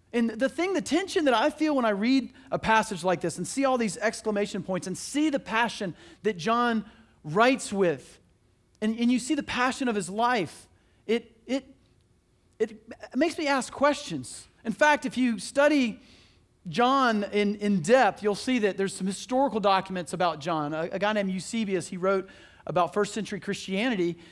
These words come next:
and he tells a story about, about John the Apostle when he was, when he was older in his life, and, and they don't know all of the details, but they think when he left the island of Patmos, he started visiting the churches again near the end of his life around the time that he wrote,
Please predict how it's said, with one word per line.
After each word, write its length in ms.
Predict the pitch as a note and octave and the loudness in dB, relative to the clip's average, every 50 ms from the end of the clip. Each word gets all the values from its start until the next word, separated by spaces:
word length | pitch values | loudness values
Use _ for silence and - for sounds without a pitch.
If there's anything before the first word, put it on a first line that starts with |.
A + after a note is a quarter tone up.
| - - - | -20 -8 -2
and 240 | G3+ G#3 G#3+ G#3 | 0 0 2 4
he 80 | A3+ C#4 | 2 2
tells 220 | A3 C#4 C#4+ B3+ | 4 4 2 2
a 60 | A#3+ A3 | 2 -4
story 340 | - - C4 B3 A#3+ A3 | -4 -2 2 4 4 4
about, 400 | G3 E3+ F#3+ F3 E3+ - - - - _ _ _ _ _ _ _ - | 4 4 4 2 2 0 -4 -14 -20 _ _ _ _ _ _ _ -2
about 300 | F#3 F3 G3 F#3 F3+ E3 | 0 4 4 4 2 2
John 280 | D#3+ F#3+ F3+ F3 E3+ | 0 0 2 2 2
the 60 | E3+ E3+ | 0 0
Apostle 320 | - F3 F#3 E3 - F#3 | 0 0 0 0 0 -2
when 80 | F#3+ G#3+ | 0 0
he 60 | G#3 | 2
was, 160 | G3 F#3 E3 G3+ G#3 - F#3 G#3+ | 2 0 -2 -4 -10 -10 -6 -2
when 80 | G#3+ | 0
he 80 | G#3+ G#3+ | 2 2
was 100 | G#3 G#3 - | 2 2 4
older 340 | A3 A#3+ B3+ B3+ B3 B3 B3 | 4 4 4 4 4 4 2
in 60 | A#3 | 2
his 160 | G#3+ G3 D#3+ | 2 0 0
life, 280 | G3+ A3 A#3 A3 G3+ - | 2 4 4 4 4 2
and, 240 | G#3 G3 G3 G3 G3+ | 0 -2 -2 -2 -2
and 460 | G3+ G3+ G3+ G#3 G3+ - F#3 F3 E3+ - | -2 -2 -4 -4 -4 -8 -14 -16 -8 -2
they 100 | - A3 | 2 2
don't 140 | A#3 C4 B3+ | 2 4 4
know 140 | A#3 A3+ A3+ | 2 2 2
all 300 | G#3 G#3 A3+ A#3+ B3+ C4 | 4 4 6 6 6 4
of 60 | A#3 | 4
the 80 | G#3 A3+ | 0 -2
details, 460 | F3 G#3 F#3+ - - G3+ G3+ G3 D#3 | -2 -2 -4 -2 0 0 0 0 0
but 140 | F#3+ G3 - | -2 -2 0
they 120 | G#3+ G3+ | 0 0
think 380 | - - C#4+ C4+ C4 - - - - - | 0 2 2 2 2 0 -4 -16 -8 -2
when 140 | A#3 A3+ | 0 0
he 80 | A3+ A#3 | 2 2
left 300 | A3+ A#3 C4+ D#4 D4+ - | 2 4 4 4 4 2
the 100 | D4+ C#4 | 2 2
island 280 | A#3+ A#3 A3+ G#3+ G#3 G3+ | 4 4 2 0 -2 -2
of 120 | E3+ - | -4 -2
Patmos, 560 | - B3+ A#3+ G#3 G3+ F#3+ F#3 F#3+ F#3+ - - - - - - - | 0 0 0 0 0 -2 -2 -2 -2 -6 -10 -18 -20 -20 -20 -10
he 300 | - A#3+ B3+ B3+ B3+ - | -2 0 0 0 0 -2
started 280 | - - A3 A3 A3 F#3+ | -6 -2 0 0 2 2
visiting 340 | F3+ A#3 A3 F#3+ G#3+ G#3 G3+ | 0 0 0 0 -2 -2 -2
the 80 | F#3+ | -2
churches 360 | - - B3 B3 F#3 A#3 G3+ F3 | -2 0 0 0 0 -2 -4 -4
again 300 | G3 D#3 F#3+ G3 G3 G3+ | -2 -2 0 0 0 0
near 100 | G#3 G3+ | 0 0
the 140 | G3+ G3 | 0 0
end 100 | G3 G3 | 0 0
of 60 | F#3+ F#3 | -2 -2
his 100 | F3 E3+ | -4 -2
life 240 | A#3 B3+ A#3 F3+ | 0 0 2 2
around 220 | G3+ G3+ G3 F#3+ G3 | 0 -2 -2 -2 -4
the 80 | F#3 | -4
time 240 | - G3+ F#3+ F#3+ F#3+ | -6 -6 -6 -4 -4
that 80 | F#3 F3 | -4 -4
he 80 | F#3 | -4
wrote, 280 | F3 F3+ F#3 F3+ F3+ - | -2 0 0 0 0 -4